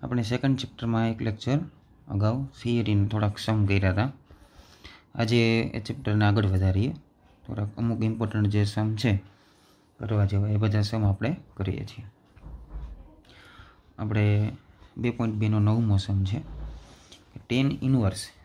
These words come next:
x upon under root S square minus X square. અને કન્ડિશન છે mod of x, mod of x less than or equal to a.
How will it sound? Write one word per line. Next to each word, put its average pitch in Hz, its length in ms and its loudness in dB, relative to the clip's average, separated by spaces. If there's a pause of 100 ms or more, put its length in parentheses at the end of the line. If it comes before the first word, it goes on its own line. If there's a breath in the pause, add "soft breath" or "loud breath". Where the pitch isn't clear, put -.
(240 soft breath)
x 123 100 -4
upon - 640 -2
under 123 240 4
root 101 360 -4
S 104 60 -6 (100)
square 127 280 -2
minus 107 500 0
X 101 40 -6
square. - 400 -10 (840 soft breath)
અને 107 120 -4
કન્ડિશન 123 520 0
છે 127 100 -2
mod 101 380 2
of 123 260 2 (400)
x, 123 80 -14 (1500 soft breath)
mod 107 120 2
of 120 160 0 (220)
x 110 160 -2 (3250 soft breath)
less 104 340 4
than 131 140 8
or 117 180 2
equal 98 280 -6
to - 160 -10
a. - 40 -8